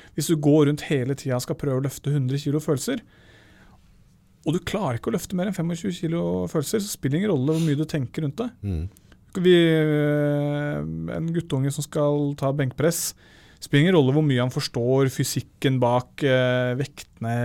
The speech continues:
Speaker 1: og teknikk og alt dette her. Du tar ikke hundre kilo hvis du ligger på femogtjue kilo.
Speaker 2: Nei.
Speaker 1: Det går ikke.
Speaker 2: Nei. Det må bygges opp.
Speaker 1: Det må rett og slett bygges opp.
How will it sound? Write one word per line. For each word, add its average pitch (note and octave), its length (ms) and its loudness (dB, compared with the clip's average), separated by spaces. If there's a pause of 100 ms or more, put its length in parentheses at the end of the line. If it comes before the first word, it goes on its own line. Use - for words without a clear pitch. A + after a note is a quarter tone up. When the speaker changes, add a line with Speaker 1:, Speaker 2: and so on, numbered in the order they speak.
(140)
Speaker 1:
og B2 300 0
teknikk - 360 -6 (300)
og C#3 80 2
alt D3 160 -2
dette D3 160 -2
her. C4+ 120 -2 (640)
Du - 140 -18
tar - 240 -10
ikke - 240 -4
hundre F3 240 0
kilo F3+ 280 0
hvis G#3 200 -4
du G3 160 -2
ligger D3+ 240 -4
på F3 160 -6
femogtjue C#3 340 -2
kilo. - 300 -10
Speaker 2:
Nei. D#2+ 100 -4 (300)
Speaker 1:
Det A3 80 -16
går G3 240 4
ikke. C4+ 180 -8
Speaker 2:
Nei. G2 140 -6 (500)
Det G2+ 140 -8
må F#2+ 160 -2
bygges E2 340 -4
opp. - 280 -10
Speaker 1:
Det F3+ 100 0
må F#3 100 2
rett - 300 -4
og F3+ 80 0
slett E3+ 180 -4
bygges C#3 280 -2
opp. - 180 -10